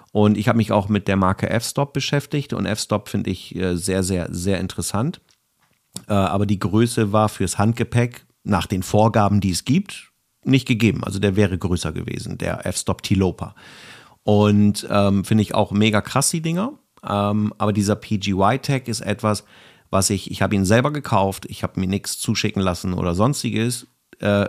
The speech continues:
wirklich empfehlen kann, wenn jemand einen gediegenen schwarzen Rucksack haben möchte, der flexibel ist, vielseitig ist und optisch, ja, schon ein ganz kleines bisschen nach Fotorucksack aussehen mag, aber wirklich von der Verarbeitung, vom Material her,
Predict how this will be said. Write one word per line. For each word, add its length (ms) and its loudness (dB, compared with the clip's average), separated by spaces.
wirklich 560 2
empfehlen 420 0
kann, 220 2
wenn 80 2
jemand 320 2
einen 260 2
gediegenen 460 2
schwarzen 360 0
Rucksack 360 -4
haben 180 0
möchte, 340 -4
der 460 4
flexibel 580 -2
ist, 300 -4
vielseitig 600 0
ist 200 -4
und 100 -2
optisch, 600 0
ja, 400 0
schon 480 4
ein 180 0
ganz 220 0
kleines 220 -4
bisschen 280 -2
nach 120 -2
Fotorucksack 680 -4
aussehen 380 -2
mag, 440 0
aber 280 0
wirklich 260 0
von 140 -2
der 80 -2
Verarbeitung, 880 0
vom 180 -4
Material 560 0
her, 260 0